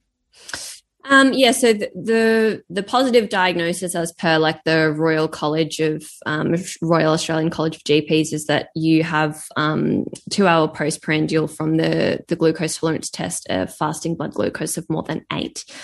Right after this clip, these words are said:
And then, as I said, yeah, the recommendation is to go away and do that at-home glucose monitoring. Essentially, the,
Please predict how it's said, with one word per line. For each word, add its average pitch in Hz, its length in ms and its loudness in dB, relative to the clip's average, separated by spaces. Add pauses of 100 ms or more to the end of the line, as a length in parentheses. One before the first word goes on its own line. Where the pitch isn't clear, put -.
(380)
And 180 220 4
then, 170 420 6
as 175 120 2
I 156 60 0
said, 160 200 -2
yeah, 151 140 2
the 156 100 -6
recommendation 165 580 -2
is 160 120 -8
to - 100 -14
go 160 120 2
away 151 300 2
and 151 120 0
do - 100 0
that 156 240 -2
at-home 156 420 -2
glucose - 520 -4
monitoring. 160 600 -2 (600)
Essentially, 240 840 6 (200)
the, 190 800 6